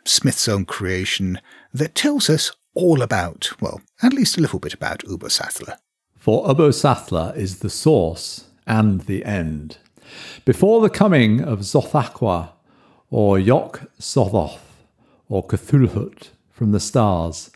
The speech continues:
Speaker 2: Ubosathla dwelt in the steaming fens of the new-made earth, a mass without head or members, spawning the grey,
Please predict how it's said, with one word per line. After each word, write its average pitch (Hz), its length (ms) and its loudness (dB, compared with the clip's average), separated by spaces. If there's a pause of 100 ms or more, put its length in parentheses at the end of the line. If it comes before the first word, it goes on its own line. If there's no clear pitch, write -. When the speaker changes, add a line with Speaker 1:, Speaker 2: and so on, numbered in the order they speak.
(280)
Speaker 2:
Ubosathla 131 840 2
dwelt 95 500 0
in 92 140 0
the 90 120 -2
steaming 143 840 0
fens 92 720 -4 (180)
of 80 140 -6
the 92 100 0
new-made 98 640 0
earth, 87 580 -8 (720)
a 107 80 0
mass 117 540 2
without 98 420 -4
head 120 440 0
or 131 240 4
members, 92 680 -2 (380)
spawning 120 640 2
the 101 80 -2
grey, 104 640 -4